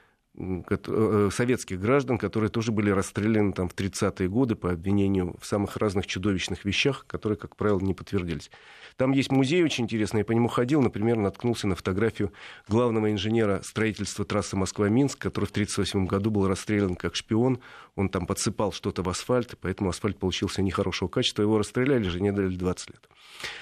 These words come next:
И вот таких, э, бедолаг там восемь тысяч наших, э, и четыре с половиной тысячи, э,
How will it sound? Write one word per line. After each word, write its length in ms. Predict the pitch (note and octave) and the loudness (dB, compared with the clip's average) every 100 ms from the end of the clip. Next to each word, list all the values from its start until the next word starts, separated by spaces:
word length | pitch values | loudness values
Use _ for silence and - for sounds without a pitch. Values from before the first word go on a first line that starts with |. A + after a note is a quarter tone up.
| - - _ | -18 -20 _
И 80 | C3 | 0
вот 180 | C3+ - | 2 0
таких, 440 | C#3 E3+ D3+ - | -2 -2 -4 -4
э, 340 | - - G#2+ G2+ | -10 -2 2 2
бедолаг 500 | F#2+ A2 C3 E3 - | 2 2 2 2 0
там 180 | G#2 G2 | -2 0
восемь 280 | A#2+ - A2+ | -2 -2 -4
тысяч 360 | A2 G2 - | -2 -2 0
наших, 440 | C3 D#3 D3+ - - | 2 2 0 -4 -10
э, 160 | B1+ - - _ _ _ _ _ _ | -14 -18 -20 _ _ _ _ _ _
и 180 | A#2 A#2 | 2 2
четыре 320 | - G#2+ B2 | 2 -2 -2
с 60 | A2+ | 0
половиной 400 | A#2+ A#2 A2 A2 | 2 4 4 2
тысячи, 540 | G#2 A2 G#2 - G2+ - | 0 -4 -4 -2 -2 -4
э, 260 | G2+ F#2+ | -8 -8